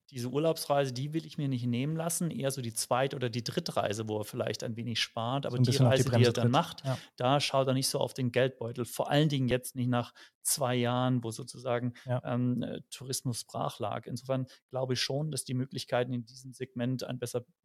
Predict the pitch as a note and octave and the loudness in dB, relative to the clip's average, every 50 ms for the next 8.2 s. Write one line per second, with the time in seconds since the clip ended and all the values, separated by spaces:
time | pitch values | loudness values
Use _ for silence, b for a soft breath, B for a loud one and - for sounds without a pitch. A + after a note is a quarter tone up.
0 | _ _ _ C3 - - C#3 A#2 C3+ - - B2+ A#2 A2 - - B2 A#2 A#2+ A#2 | _ _ _ -6 -4 -4 -2 -4 -2 -2 0 0 0 -2 -2 -2 -2 -2 0 0
1 | - B2+ A#2+ A2+ - - - - A2+ A2 A2+ A#2 G#2+ G#2 A2+ A2+ A#2 - A#2 - | -2 -2 -2 -2 -4 -4 -4 -4 -4 -4 -4 -4 -4 -6 -6 -10 -10 -10 -12 -12
2 | - - - G#2 - B2+ - _ _ B B B B B B B B B B B | -14 -18 -20 -20 -20 -20 -20 _ _ B B B B B B B B B B B
3 | B B B B _ _ _ _ _ - B2 - - B2+ A#2 A#2+ B2 B2+ B2+ B2+ | B B B B _ _ _ _ _ -4 -2 0 0 2 2 4 4 6 6 6
4 | C3 C#3 C#3+ C#3 - D3 C#3 - - D3+ D3+ D3+ D3 D3 C#3 - - D3+ C#3+ D3 | 6 6 6 4 2 2 2 2 2 2 2 2 0 -2 -4 -4 -2 -2 0 0
5 | C#3 C#3+ C#3+ C#3+ - - D3 D3 D3 D3 - - C#3+ - A#2+ A2+ - - A#2+ A2 | 2 2 2 2 2 2 2 4 4 2 2 0 0 0 0 0 0 0 0 2
6 | A2+ A2+ G2 F#2+ - C3+ - - C#3 C#3 D3+ D3 - - E3 D3 C#3+ C#3 C#3 - | 4 4 4 4 4 2 0 0 0 0 2 2 4 8 10 10 12 12 12 12
7 | C#3+ D3+ D3 E3+ D3+ E3+ F#3+ F3 F3 C#3+ A2 D#3+ D#3+ C3+ C3 F3+ G3 - F#3+ G3 | 10 8 6 6 8 8 10 10 10 10 10 8 6 8 8 8 6 6 6 4
8 | - D#3+ - - | 4 2 -2 -6